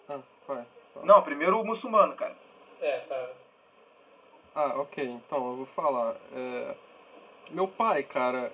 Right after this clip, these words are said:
Speaker 1: eu cresci num seio musical, sabe? Meu pai, é, seresteiro, ele sempre levava a gente pra fazer canja, né, roda de música em casa. As festas que ele fazia, tudo era, tipo, música ao vivo, entendeu?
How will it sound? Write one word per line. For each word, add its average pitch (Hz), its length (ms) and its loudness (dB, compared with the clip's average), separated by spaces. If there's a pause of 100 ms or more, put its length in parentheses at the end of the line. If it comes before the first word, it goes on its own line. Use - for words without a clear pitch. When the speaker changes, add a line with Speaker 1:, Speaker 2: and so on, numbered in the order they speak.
(140)
Speaker 1:
eu 143 200 -10
cresci 175 380 -6
num 202 140 -2
seio 196 260 -2
musical, 196 540 0
sabe? 127 220 -8
Meu 127 80 -6
pai, 151 520 -2 (100)
é, 135 380 -2
seresteiro, 151 600 -10
ele 175 140 -12
sempre 190 320 -4
levava 202 300 0
a - 20 2
gente 196 440 -6
pra 180 200 -4
fazer 170 640 -6 (300)
canja, 160 380 -2
né, 139 140 0
roda 143 380 0
de 135 120 -8
música 139 320 -10
em 170 180 -8
casa. 135 480 -4 (540)
As 139 180 -4
festas 147 320 0
que 160 60 -10
ele 147 80 -12
fazia, 143 320 -4
tudo 196 280 -8
era, 208 180 -2
tipo, - 280 -10
música 180 380 -4
ao 190 80 2
vivo, 143 340 -8
entendeu? 123 380 -10